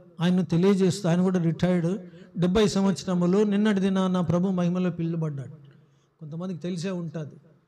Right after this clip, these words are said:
బాలసుందరం గారి పెద్ద కొడుకు కుమారుడు శ్యామ్, వి శ్యామ్ అని, ఎం శ్యామ్ అని ఎల్ఐసిలో పనిచేస్తుండే. తిరు-, అనంతపురం పోయినాడు. అక్కడ మంచి సహవాసము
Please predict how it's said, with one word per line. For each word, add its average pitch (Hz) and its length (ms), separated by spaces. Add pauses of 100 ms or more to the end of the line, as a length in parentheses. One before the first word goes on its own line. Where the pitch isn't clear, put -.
(320)
బాలసుందరం 196 760
గారి 180 200
పెద్ద 170 280
కొడుకు 165 420
కుమారుడు 170 420 (680)
శ్యామ్, 180 340 (360)
వి 185 180
శ్యామ్ 165 340
అని, 190 200 (160)
ఎం 202 220
శ్యామ్ 175 320
అని 180 180 (580)
ఎల్ఐసిలో 214 380
పనిచేస్తుండే. 202 760
తిరు-, 185 280
అనంతపురం 180 840
పోయినాడు. 185 360
అక్కడ 170 180
మంచి 185 280
సహవాసము 175 640